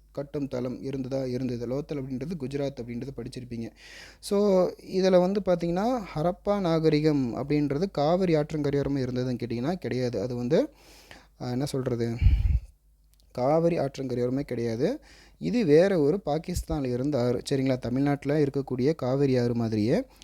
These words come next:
பாகிஸ்தான்லயும் ஒரு ஆறு ஓடிட்டு இருக்கு. அதுக்கும் தமிழ் பெயர் இடப்பட்டுள்ளது. அதனால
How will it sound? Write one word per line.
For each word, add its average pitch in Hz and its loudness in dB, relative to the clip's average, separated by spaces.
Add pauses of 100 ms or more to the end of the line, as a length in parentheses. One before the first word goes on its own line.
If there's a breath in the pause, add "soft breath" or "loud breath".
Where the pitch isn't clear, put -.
(140 loud breath)
பாகிஸ்தான்லயும் 180 0
ஒரு 143 0
ஆறு 135 2
ஓடிட்டு 135 0
இருக்கு. 147 -4
அதுக்கும் 165 -4
தமிழ் 151 -2
பெயர் 147 -2
இடப்பட்டுள்ளது. 120 -4
அதனால 117 -2